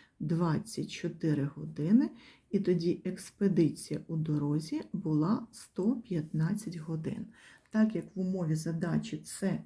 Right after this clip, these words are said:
не записано, то треба розглянути два варіанти. І дев'яносто одна година, це якщо рік не високосний, в якому,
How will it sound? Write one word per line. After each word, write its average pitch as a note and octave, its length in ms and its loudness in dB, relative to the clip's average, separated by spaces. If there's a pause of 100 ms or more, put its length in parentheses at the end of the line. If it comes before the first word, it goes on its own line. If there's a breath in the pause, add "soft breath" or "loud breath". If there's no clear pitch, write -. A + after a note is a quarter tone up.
не E3+ 240 0
записано, G3+ 800 -2
то G#3+ 60 -8
треба F3 340 0
розглянути A#3 680 0
два F3+ 320 2
варіанти. D#3 760 -2 (480 loud breath)
І - 280 6 (400)
дев'яносто D#3+ 720 0
одна D#3+ 300 0
година, C#4+ 540 -2 (420 soft breath)
це - 120 0
якщо D4+ 440 2
рік C#4+ 340 4
не C4 260 8
високосний, C4 880 -2
в A#3 40 6
якому, B3+ 520 2